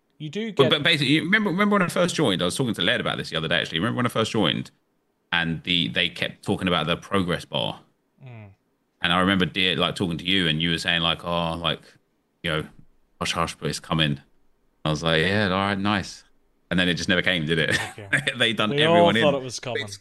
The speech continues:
Speaker 2: it's kind of like a progress bar, but a, but a little bit more gamified, like, for cosmetic items instead.
Speaker 1: Mm.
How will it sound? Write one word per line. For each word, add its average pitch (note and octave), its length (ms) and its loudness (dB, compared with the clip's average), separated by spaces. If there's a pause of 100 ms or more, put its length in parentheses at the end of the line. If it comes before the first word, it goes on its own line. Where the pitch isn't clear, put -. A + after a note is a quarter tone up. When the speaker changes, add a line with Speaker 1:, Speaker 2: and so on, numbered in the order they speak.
Speaker 2:
it's C#3 200 -10 (100)
kind D3 380 0
of B2+ 100 -2
like A#2 180 2
a C3 60 -2
progress G2+ 440 0
bar, D#2 440 0
but F#2+ 180 0
a, D#3+ 240 -4
but - 120 0
a B2+ 60 0
little A#2+ 200 0
bit G#2+ 120 -2
more G#2+ 180 0
gamified, E2+ 800 -4
like, E2 360 -2 (300)
for F#2 80 0
cosmetic E2 540 -2
items D#2 380 0
instead. D2+ 420 -2 (640)
Speaker 1:
Mm. A2 320 -18